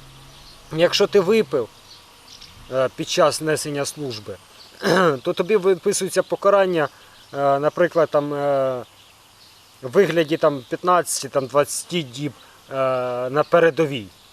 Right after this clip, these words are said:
То, вибачте, яке ж це покарання? У нас в добровольчому батальйоні, щоб поїхати на передову, це треба заслужити.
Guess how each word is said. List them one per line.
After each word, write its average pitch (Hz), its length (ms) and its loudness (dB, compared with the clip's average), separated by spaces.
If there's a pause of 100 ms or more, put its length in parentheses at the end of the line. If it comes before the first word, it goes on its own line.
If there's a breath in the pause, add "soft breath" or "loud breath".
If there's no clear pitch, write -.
(1120)
То, 139 100 -6
вибачте, 139 420 0
яке 131 240 -2
ж - 80 -6
це 170 120 -2
покарання? 139 680 0 (840)
У 135 80 -6
нас 185 200 2
в - 20 -14
добровольчому 185 640 -2
батальйоні, 185 540 -2
щоб 156 260 -2 (840 loud breath)
поїхати 160 560 -2
на 147 120 -4
передову, 160 680 -2 (600)
це 143 120 -6
треба 165 320 2
заслужити. 160 680 -6